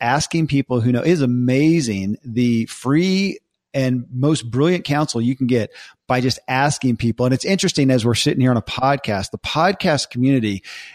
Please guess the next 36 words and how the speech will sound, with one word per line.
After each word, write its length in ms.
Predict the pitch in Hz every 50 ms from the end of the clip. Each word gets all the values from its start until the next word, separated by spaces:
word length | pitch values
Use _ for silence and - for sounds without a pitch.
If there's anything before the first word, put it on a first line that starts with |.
| _ _ _
is 480 | 151 147 139 131 127 123 120 113 101 -
an 180 | - 143 131
anomaly 580 | 123 117 117 117 120 123 120 110 104 104 98 95
to 120 | - -
me. 160 | 110 107 98 113
It's 120 | 131 -
one 120 | 175 175
of 40 | 170
the 80 | 147 131
most 240 | 123 117 - - -
collaborative 1000 | - - 123 113 110 113 113 113 127 147 156 165 165 - - 170 165 160 135 110
giving 400 | 104 123 123 127 135 143 143 139
communities. 800 | - - 117 117 117 120 127 127 117 - - - 104 98 101 - -
And 240 | - 117 117 117 - -
I 480 | 123 127 135 147 151 156 165 165 156 - - - - - -
can 200 | - 120 107 104
get 200 | 131 139 156 - -
on 320 | 135 131 131 131 127 123
the 80 | 113 107
phone, 480 | - - 151 151 156 156 156 156 143
email, 340 | 147 143 143 143 135 131 127
text 480 | - - - 127 127 127 - - - _ - - - - _
with, 540 | - 120 131 123 120 120 117 113 110 - -
uh, 360 | 123 117 110 110 107 104 104
folks 400 | - - - 127 127 127 - -
with 160 | 117 113 - -
huge 380 | - - 196 208 202 - -
podcasts, 520 | - 139 143 143 131 - - 92 92 - 131
even, 240 | 135 139 147 -
even 240 | - 147 156 78 131
lot, 260 | 127 131 147 156 -
lots 200 | - 147 156 -
bigger 240 | - 156 156 143 131
than 120 | 123 120 117
ours 320 | 120 123 123 123 107 101
even, 280 | 104 101 101 107 101